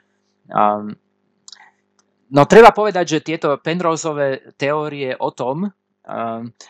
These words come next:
že mozog môže fungovať ako kvantový počítač, alebo ešte presnejšie by sa malo povedať, že nie kvantový, ale kvantovo-gravitačný počítač, lebo on hovorí, že v tej novej fyzike, e,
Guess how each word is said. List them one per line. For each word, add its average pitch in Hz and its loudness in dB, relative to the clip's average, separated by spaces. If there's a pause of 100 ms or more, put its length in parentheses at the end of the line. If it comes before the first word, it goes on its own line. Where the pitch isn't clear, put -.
(160)
že 117 -8
mozog 143 -4
môže 131 -10
fungovať 127 -8
ako 113 -12
kvantový 123 -6
počítač, 139 -6
alebo 120 -6 (440)
ešte 143 -4
presnejšie 156 -2
by 143 -16
sa 139 -2
malo 143 -6
povedať, 139 -8
že 131 -16
nie 151 -8
kvantový, 131 -4
ale 117 -6
kvantovo-gravitačný 131 -6
počítač, 113 -10
lebo 110 -8
on 123 -2
hovorí, 123 -6
že 131 -6
v 127 -8
tej 120 -4
novej 143 2
fyzike, 139 -2
e, 143 0